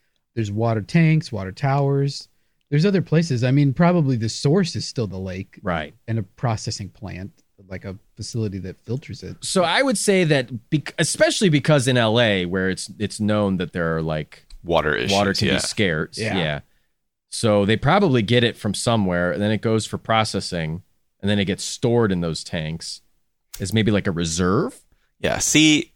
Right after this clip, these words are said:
Speaker 3: the part where it gets processed and then stores in a filthy
Speaker 2: <laughs>
Speaker 3: bird shit covered tank, which,
Speaker 1: Yeah.
Speaker 3: and so, uh, paying close to attention here, uh, to the story, has the fucking hatch open on it.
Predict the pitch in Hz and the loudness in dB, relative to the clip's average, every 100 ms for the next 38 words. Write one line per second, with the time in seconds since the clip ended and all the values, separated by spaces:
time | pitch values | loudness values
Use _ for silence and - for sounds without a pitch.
0 | - 113 107 - 190 202 - 139 131 120 | -6 0 0 0 0 0 -2 2 4 4
1 | 113 101 95 104 - - 110 104 107 95 | 4 2 0 -4 -4 2 2 4 2 2
2 | - - 101 82 80 101 113 110 - 104 | 0 -2 -2 0 0 2 2 0 0 2
3 | 98 92 - 95 85 - - - 110 107 | 2 0 -2 -2 -2 -4 -10 -2 2 2
4 | - 107 101 98 - _ _ - - - | 0 -2 -2 -2 -10 _ _ -2 -2 -6
5 | 113 - 104 101 107 - 110 107 - 107 | -10 0 4 4 2 0 0 0 -2 -2
6 | 92 92 85 - 107 92 85 120 - 110 | 0 0 0 0 2 2 -2 -8 -8 -6
7 | - 151 123 113 107 - - - 143 131 | 2 4 4 2 -2 -6 -10 2 2 2
8 | - - 151 135 123 - 139 127 135 113 | -2 2 4 4 2 -2 -14 0 4 4
9 | - 190 170 - 143 - 110 98 160 165 | 4 2 2 2 0 2 0 0 0 0
10 | 120 104 104 104 - 120 104 98 101 - | -2 2 2 4 4 6 8 6 4 -2
11 | - - 127 107 104 98 - - 180 160 | -16 -2 0 4 4 2 0 0 2 2
12 | 147 - 147 143 127 - 113 110 - - | 0 -2 2 4 4 -4 -4 -6 -8 -20
13 | _ - - 104 - 135 151 - 101 92 | _ -12 -4 -2 0 -2 -2 0 0 0
14 | 85 76 82 71 76 - | -4 -6 -4 -4 -4 -8